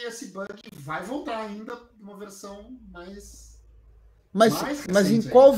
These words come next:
Speaker 2: versão que você reproduziu o bug?
Speaker 1: É, bom, eu achei o bug na última versão, mais nova, na versão no, no, no, na versão cabeça do Git, na versão de hoje. Tem o bug.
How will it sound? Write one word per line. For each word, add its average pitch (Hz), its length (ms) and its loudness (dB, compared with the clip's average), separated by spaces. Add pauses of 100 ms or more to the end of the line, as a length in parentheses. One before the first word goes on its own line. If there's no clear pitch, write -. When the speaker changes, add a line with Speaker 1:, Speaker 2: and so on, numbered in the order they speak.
Speaker 2:
versão 180 380 4
que 160 80 -14
você 147 280 -4
reproduziu 135 640 -2
o 123 60 -6
bug? 104 420 -6 (2250)
Speaker 1:
É, - 200 -20
bom, 131 260 -16
eu 143 140 -8
achei 185 260 -10
o 208 60 -12
bug 196 240 -12
na 233 140 -14
última 170 560 -16 (320)
versão, 127 680 -20
mais 135 320 -16
nova, 131 320 -14
na 113 120 -20
versão 139 400 -16
no, 135 280 -18
no, 123 260 -20
no, 113 280 -20 (500)
na 117 100 -20
versão 131 280 -12
cabeça 147 460 -8
do 175 140 -16
Git, - 440 -14
na 110 100 -20
versão 131 280 -14
de 151 140 -8
hoje. 131 380 -10 (920)
Tem 117 180 -20
o - 60 -20
bug. - 320 -20